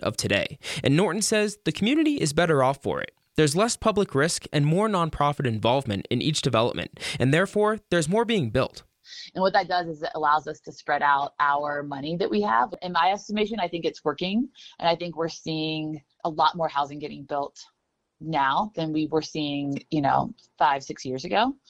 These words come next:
Speaker 2: And that's a really good thing.
Speaker 1: Part of Norton's job is assessing the needs of the community with what's being planned and built through nonprofit partners.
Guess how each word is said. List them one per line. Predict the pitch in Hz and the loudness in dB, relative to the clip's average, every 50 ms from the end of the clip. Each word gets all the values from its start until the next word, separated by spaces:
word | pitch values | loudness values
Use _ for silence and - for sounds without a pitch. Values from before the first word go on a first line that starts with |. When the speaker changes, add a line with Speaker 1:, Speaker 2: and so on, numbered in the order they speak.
| - - - - _ - | -20 -20 -20 -20 _ -10
Speaker 2:
And | 156 160 | -4 -4
that's | 156 156 - - | -4 -2 -2 -2
a | 156 | -2
really | 160 151 143 143 | -2 -2 -2 -2
good | 143 147 139 135 - | -4 -6 -6 -6 -6
thing. | 170 170 175 190 208 208 208 _ _ _ _ | -6 -6 -4 -4 -6 -8 -8 _ _ _ _
Speaker 1:
Part | - 180 226 269 - | 2 2 2 2 0
of | 180 | 0
Norton's | 143 139 139 143 113 131 113 104 | 0 0 0 0 -2 -4 -4 -2
job | 117 113 110 110 113 123 131 - | 0 0 2 2 0 0 -2 -2
is | - 117 113 | -2 0 0
assessing | 110 - - - 175 170 - - 220 202 | 0 0 0 0 0 0 0 0 0 0
the | 160 | 0
needs | 123 113 110 117 123 135 147 143 - | 0 0 0 0 0 0 -2 -2 -4
of | 120 | -6
the | 113 117 | -6 -6
community | - - 113 107 110 117 123 123 127 135 139 147 - | -4 -2 -2 0 2 0 0 0 0 -2 -2 -2 -4
with | - 123 - | -4 -4 -2
what's | - 143 139 - | -2 -2 -2 -2
being | - 156 143 131 110 | -2 -2 -2 -2 -4
planned | - - 120 120 131 139 147 156 - - | -4 -2 -2 0 0 0 0 -2 -2 -2
and | 123 113 104 | -4 -2 -2
built | 113 107 95 - - - - | -2 -2 -2 -4 -8 -6 -4
through | 110 101 101 | -4 -2 0
nonprofit | 98 98 101 104 - 107 104 104 - - - | 2 2 0 0 0 0 0 0 -2 -6 -4
partners. | - 101 87 - - 90 - - - - | -2 -2 0 0 -2 -4 -6 -6 -8 -8